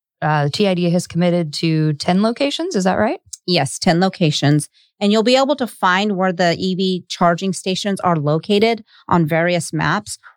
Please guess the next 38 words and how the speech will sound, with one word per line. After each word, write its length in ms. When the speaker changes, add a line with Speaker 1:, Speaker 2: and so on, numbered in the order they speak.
Speaker 2:
Or 200
again, 440
if 180
you 80
go 160
to 240
E 120
V 260
dot 300
T 180
I 100
D 160
dot 260
org, 320
you 120
can 140
find 260
our 80
charger 320
locations 480
there 160
as 100
well. 300
Speaker 1:
Fantastic. 800
Any 240
guesses 420
as 140
to 120
when 220
we 240
might 300
see 220
the 120
first 300
of 100
these 200
chargers 720
installed? 560